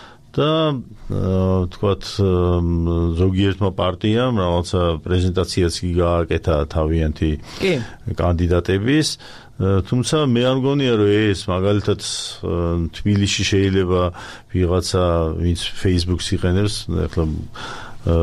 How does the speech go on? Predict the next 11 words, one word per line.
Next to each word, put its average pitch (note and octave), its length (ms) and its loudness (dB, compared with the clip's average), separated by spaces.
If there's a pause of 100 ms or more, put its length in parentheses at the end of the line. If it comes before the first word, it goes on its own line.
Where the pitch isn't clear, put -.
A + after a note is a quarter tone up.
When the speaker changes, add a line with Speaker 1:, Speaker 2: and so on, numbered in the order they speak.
(400)
Speaker 1:
მსმენელებს F2+ 640 0
ვეტყვი, F2+ 260 0
რომ E2+ 140 2
მე E2+ 140 2
დიდი E2+ 240 0
ხანი E2+ 280 0
აღარ D#2+ 300 0
ვიყენებ F2+ 480 0 (200)
<laughs> A#2 240 -4
Facebook-ს. F#2+ 540 0
Speaker 2:
მჰმ. F#3 360 -2